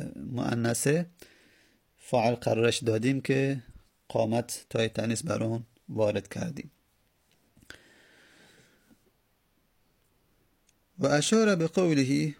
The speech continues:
و در بقیه هم همینطور، یعنی در، اه، هنود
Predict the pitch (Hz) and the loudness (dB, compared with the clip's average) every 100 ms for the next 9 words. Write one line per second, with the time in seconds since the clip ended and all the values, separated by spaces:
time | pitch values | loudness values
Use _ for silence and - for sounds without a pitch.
0 | - - 147 147 147 151 202 202 208 180 | -14 -2 4 4 4 0 2 4 4 2
1 | 123 120 113 117 113 117 117 127 _ _ | 0 0 2 2 2 2 0 -4 _ _
2 | _ _ _ _ - 120 117 110 - - | _ _ _ _ 0 2 2 0 -2 -4
3 | - - - - 135 139 160 143 | -10 -16 -16 -2 2 4 2 0